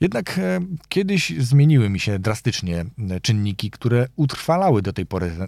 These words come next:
ten nawyk, bo albo tą kawę, czy tę kawę przygotowywałem sobie zaraz po tym, jak dojechałem do biura, albo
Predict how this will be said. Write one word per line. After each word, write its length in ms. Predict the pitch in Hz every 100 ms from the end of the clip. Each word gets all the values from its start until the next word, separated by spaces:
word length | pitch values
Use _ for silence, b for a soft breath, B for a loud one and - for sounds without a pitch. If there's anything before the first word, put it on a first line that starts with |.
| -
ten 160 | 92 87
nawyk, 240 | 73 71
bo 180 | 78 107
albo 200 | 160 180 - 156 143 143
tą 200 | 131 117
kawę, 320 | 120 113 110
czy 120 | 98 95
tę 200 | 107 98
kawę 220 | 98 92
przygotowywałem 760 | - 101 98 90 95 95 90 85
sobie 340 | 92 85 80 - _ _ _ _ _ -
zaraz 300 | 110 110 95
po 140 | - 101
tym, 140 | 92
jak 120 | 90
dojechałem 460 | 92 92 85 95 92
do 100 | 87
biura, 280 | 76 71 90
albo 580 | 143 196 202 208 208